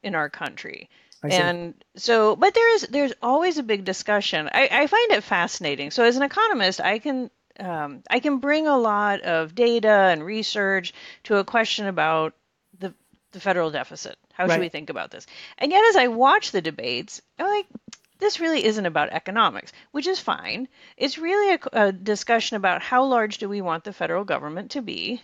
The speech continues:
Speaker 1: how much do
Speaker 2: Mm.
Speaker 1: we want them to be doing in our lives, or
Speaker 2: Mm.
Speaker 1: how little.
Speaker 2: Mm-hmm.
Speaker 1: And that, you know, people can have different views on that. That is perfectly fine. That is not something I, as an economist,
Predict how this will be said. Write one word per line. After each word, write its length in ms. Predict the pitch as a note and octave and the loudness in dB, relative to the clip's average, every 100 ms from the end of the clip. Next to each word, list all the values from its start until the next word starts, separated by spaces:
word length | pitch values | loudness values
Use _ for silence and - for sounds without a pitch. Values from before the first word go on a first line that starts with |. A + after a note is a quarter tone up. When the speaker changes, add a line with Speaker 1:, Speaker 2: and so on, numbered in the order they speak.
| _ | _
Speaker 1:
how 120 | - E3+ | -8 -4
much 220 | F3+ E3+ | 0 0
do 100 | D#3+ | -2
Speaker 2:
Mm. 20 | |
Speaker 1:
we 100 | G3+ | -4
want 260 | F#3 E3 E3+ | -4 -4 -6
them 120 | G#3+ | -8
to 80 | G#3 | -8
be 120 | A3 | -8
doing 260 | F#3+ E3 | -6 -6
in 100 | F#3+ | -4
our 160 | A3 B3+ | 0 2
lives, 440 | F#3 C#3+ D3+ B3 - _ - | 2 2 -2 -4 -12 _ -2
or 180 | F3+ F#3+ | 2 4
Speaker 2:
Mm. 20 | |
Speaker 1:
how 160 | F#4 | 2
little. 360 | F4 F#4+ - - _ _ _ _ | 0 -2 -2 -8 _ _ _ _
Speaker 2:
Mm-hmm. 160 | F3+ D#3+ | -2 2
Speaker 1:
And 260 | D4 F#4 G4 | 4 4 4
that, 200 | A4 A4 | 4 4
you 80 | F#4+ | -2
know, 100 | G4 | -4
people 320 | G4 G#4 A#4 | 0 2 2
can 140 | A4 | 0
have 160 | G4 D#4 | -2 0
different 320 | B3+ A#3+ G3+ | 0 0 -4
views 240 | G3 E3+ D#3+ | -6 -6 -4
on 160 | D#3+ | -4
that. 220 | D#3 A#3 - - _ | -2 -2 -4 -14 _
That 200 | E3 D#3 | -2 -2
is 120 | E3 | -4
perfectly 340 | - E3+ F3+ | -6 -4 -4
fine. 220 | F3+ B3+ C4 - _ _ _ _ - | -2 -2 -4 -18 _ _ _ _ -8
That 220 | E3 E3 | -6 -4
is 140 | E3+ | -6
not 160 | F3+ - | -6 -6
something 280 | G3 G3 G3+ | -8 -10 -10
I, 160 | E3+ F3 | -8 -6
as 100 | F#3 | -8
an 80 | |
economist, 720 | G3+ - G3 A3 C#4+ F#4 - | -12 -12 -10 -8 -10 -10 -12